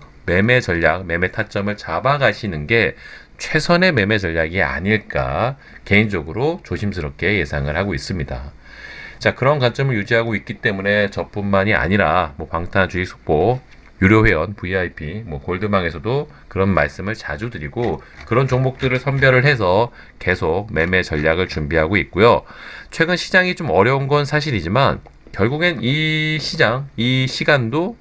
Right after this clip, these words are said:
지나간다. 그쵸? 언젠가는 전쟁 발발 위기가 마무리가 될 날이 빠른 시일 안에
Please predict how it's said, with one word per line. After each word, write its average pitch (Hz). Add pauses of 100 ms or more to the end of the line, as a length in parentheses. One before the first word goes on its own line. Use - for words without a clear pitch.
(220)
지나간다. 95
그쵸? 82 (460)
언젠가는 151
전쟁 131 (160)
발발 98
위기가 104
마무리가 92
될 80
날이 82 (360)
빠른 143
시일 160
안에 113